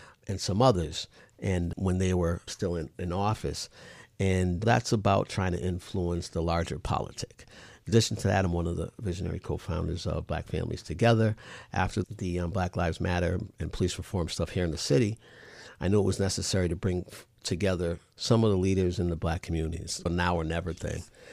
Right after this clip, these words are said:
And I knew it would require challenges w-, internally and that we had to have those family discussions. Done that, I filed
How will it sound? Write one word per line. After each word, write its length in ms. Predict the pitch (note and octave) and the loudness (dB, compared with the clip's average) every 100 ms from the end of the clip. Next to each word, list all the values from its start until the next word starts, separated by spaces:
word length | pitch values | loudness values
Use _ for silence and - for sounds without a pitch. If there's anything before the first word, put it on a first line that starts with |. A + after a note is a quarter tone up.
| - - | -20 -8
And 160 | - E2+ | -2 2
I 60 | |
knew 180 | F#2+ G#2 | 4 4
it 60 | F#2 | 4
would 160 | F2+ | 0
require 720 | F2+ E2+ - F#2+ F2+ F2+ E2+ - - - | -2 -4 -2 0 2 2 0 -4 -14 -6
challenges 680 | - G#2 E2+ D#2+ - F#2 - _ F2+ | 2 4 4 2 -4 -10 -12 _ -8
w-, 140 | F2+ _ | -8 _
internally 580 | G2 F2+ - G2+ E2+ F2 | -6 -2 2 2 2 -2
and 100 | F2+ | -6
that 100 | - | -6
we 80 | E2 | -2
had 160 | F2 F2+ | 0 2
to 60 | |
have 180 | F2 E2 | 2 0
those 200 | F2+ F#2 | -2 -6
family 400 | - F2 D#2+ D#2 | -4 -2 -2 -2
discussions. 600 | D2 - - D2 - E2 - | -6 -6 -4 -6 -8 -14 0
Done 180 | A2 G#2+ | 4 6
that, 320 | A2 A2 G#2+ _ | 4 2 0 _
I 80 | A2 | -8
filed 480 | - G2+ G2 G2 | 0 4 6 4